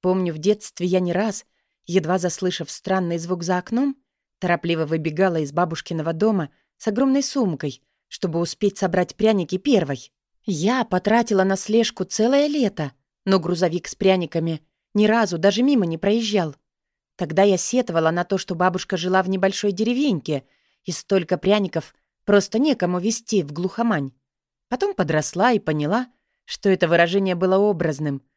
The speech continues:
а сейчас, слушая Отха, отчётливо поняла ещё кое-что. Хорошо, что грузовика с пряниками не случилось, потому что при моём везении он бы, если и перевернулся, то на меня.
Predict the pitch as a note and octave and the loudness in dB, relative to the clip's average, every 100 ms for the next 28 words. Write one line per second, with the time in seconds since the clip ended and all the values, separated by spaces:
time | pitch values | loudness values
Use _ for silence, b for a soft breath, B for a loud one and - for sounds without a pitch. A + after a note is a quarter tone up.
0 | _ _ - F#3 C#3+ - F#3 F3+ - - | _ _ -4 -2 -2 -4 -2 -2 -6 -4
1 | F3+ F3+ F3+ E3+ E3+ G3 G#3 - D3 - | -4 -2 -2 0 0 0 -4 -6 -6 -8
2 | _ _ - G3+ G3+ - C#4 C4+ B3 B3 | _ _ -4 -2 -2 -4 -2 0 0 0
3 | A#3 A3 G#3 G#3+ G3 - B3 - D3+ D3 | 0 0 2 0 -2 -4 -4 -2 -4 -4
4 | - F3+ C#3 _ _ _ _ _ _ _ | -4 -6 -6 _ _ _ _ _ _ _
5 | - D3 D3 - F3+ - D#3 D#3 E3 D#3+ | -12 -8 -8 -6 -8 -8 -8 -4 -4 -4
6 | F3 G#3 F#3 - A#3 F#3+ - D#3 D#3 - | -2 -2 -2 0 0 0 -4 -4 -6 -8
7 | _ _ - G#3+ - C4 - C#4 E3 C3 | _ _ -6 -4 -2 -4 -2 -2 -2 -6
8 | - _ _ _ _ _ - D#3 D#3 F#3+ | -14 _ _ _ _ _ -6 -2 0 0
9 | G3+ E3+ - E3+ F3 F3+ G#3+ F3 F3 D3+ | -4 -6 -4 -2 0 0 0 -2 -4 -2
10 | A3+ B3+ G3+ E3 C#3+ _ _ _ _ - | 0 2 0 0 -4 _ _ _ _ -4
11 | G#3+ A#3+ A#3 E3 E3 G#3+ G#3 F#3+ E3+ G#3 | 0 2 2 -2 0 0 0 -2 0 0
12 | G3 G3+ A3+ C#4+ A3+ E3 F#3 G#3+ C4 C#4 | 2 2 2 0 0 -2 0 0 2 2
13 | G3+ C#3+ | 2 -2